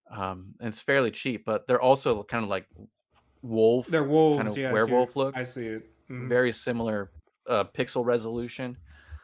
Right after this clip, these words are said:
Speaker 1: So I, I'm a little curious why it looks so similar, like, 'cause Rev X came out well before this one. Um, I don't, I don't know if there's a connection or if they're just, if they even knew about that, but they're very similar.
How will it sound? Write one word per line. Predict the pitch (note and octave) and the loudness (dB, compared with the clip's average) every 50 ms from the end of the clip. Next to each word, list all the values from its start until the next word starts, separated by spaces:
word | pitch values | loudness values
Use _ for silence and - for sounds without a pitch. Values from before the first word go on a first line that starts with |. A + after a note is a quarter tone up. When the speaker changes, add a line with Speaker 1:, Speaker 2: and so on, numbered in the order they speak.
| - - - - | -18 -20 -20 -14
Speaker 1:
So | - - C3+ C3 B2+ B2 A#2+ A#2+ G#2+ - _ _ - | -2 2 4 6 6 6 4 2 0 -2 _ _ -2
I, | - D3+ - | -2 0 2
I'm | - E3 E3 | 2 2 2
a | F#3 | 4
little | G#3 G3 F3 | 4 4 2
curious | - - - F3+ F3+ F3 E3 D3+ C3+ C3 - - - - - _ _ | 0 -2 0 2 4 6 6 6 4 2 -2 -8 -16 -18 -20 _ _
why | - B2 A#2 C3 B2+ B2 B2+ B2 A#2+ | -14 -4 0 2 4 6 6 4 4
it | A2+ G2+ F#2 | 2 -2 -4
looks | A2 B2 A#2 G#2+ - - - - - - - - - - - - - | -4 -4 -4 -4 -6 -14 -16 -16 -16 -18 -16 -16 -16 -14 -12 -4 2
so | C#3 B2+ A#2+ A#2 A#2 A2+ | 4 4 6 6 4 2
similar, | G#2+ - - - B2 A2+ A2 G#2+ G#2+ A2 G#2 G2+ G2 - | 0 -2 -6 -4 -4 -4 -4 -4 -6 -8 -8 -10 -12 -10
like, | G#2 A2 A2+ A2 G#2+ - _ _ _ _ _ _ _ - | -10 -8 -8 -10 -12 -14 _ _ _ _ _ _ _ -12
'cause | - A#2 G#2 | -12 -4 0
Rev | B2 C3 C3+ B2+ | 2 4 4 4
X | C3 B2 - - | 2 2 0 -4
came | - B2 A#2+ A#2 A2+ | -8 -8 -6 -4 -4
out | A2+ G#2 G2 F#2 | -4 -4 -4 -4
well | G#2 G#2 G#2 | -6 -6 -6
before | - - _ G#2+ G#2+ G#2+ | -8 -10 _ -12 -10 -10
this | G#2+ A2 A2 - - | -10 -12 -12 -14 -18
one. | - - - - _ _ _ _ _ _ _ _ _ _ _ _ _ _ _ - - - - | -20 -20 -20 -20 _ _ _ _ _ _ _ _ _ _ _ _ _ _ _ -20 -20 -14 -12
Um, | G#2 F#2+ G2 G2 G2+ G2+ G2+ - - _ _ _ _ _ _ - | -12 -12 -12 -12 -16 -18 -20 -20 -20 _ _ _ _ _ _ -12
I | A2 G#2+ | -10 -8
don't, | G2+ F#2+ - _ - | -8 -10 -10 _ -8
I | G#2+ | -6
don't | A2 A2 G#2+ | -6 -4 -4
know | G#2 G#2 | -4 -4
if | G2 | -4
there's | A2 G#2 F#2+ - | -6 -10 -12 -12
a | |
connection | - - A2+ A#2+ A2+ - - - A#2+ A2+ G#2+ | -12 -10 -8 -8 -8 -8 -10 -8 -8 -8 -6
or | G2+ G2 G2 F#2+ | -8 -8 -10 -12
if | - _ | -14 _
they're | - G#2 G2+ G2 | -10 -8 -8 -8
just, | G2 G2+ G2+ F#2 - - - - _ _ _ _ _ | -10 -12 -16 -16 -16 -20 -20 -20 _ _ _ _ _
if | - - G#2 - | -12 -12 -10 -6
they | - G#2+ A2+ | -4 -4 -4
even | G#2+ G#2 F#2 G2 | -4 -6 -10 -10
knew | G#2 A2 B2 | -8 -8 -6
about | A#2 A2+ G#2+ G#2+ G#2+ - | -6 -6 -6 -6 -6 -8
that, | A2+ A2 A2+ A2+ - - _ | -8 -8 -8 -10 -12 -14 _
but | G#2+ G#2+ G#2 G#2+ _ _ _ _ G#2 | -14 -14 -14 -14 _ _ _ _ _
they're | F#2+ A2 | -14 -10
very | G#2+ A#2+ D3 D#3+ C3+ | -8 -6 -6 -6 -8
similar. | - - G#2+ G#2 G#2 G2+ G2 G2 G#2+ | -10 -12 -12 -12 -12 -12 -16 -18 -20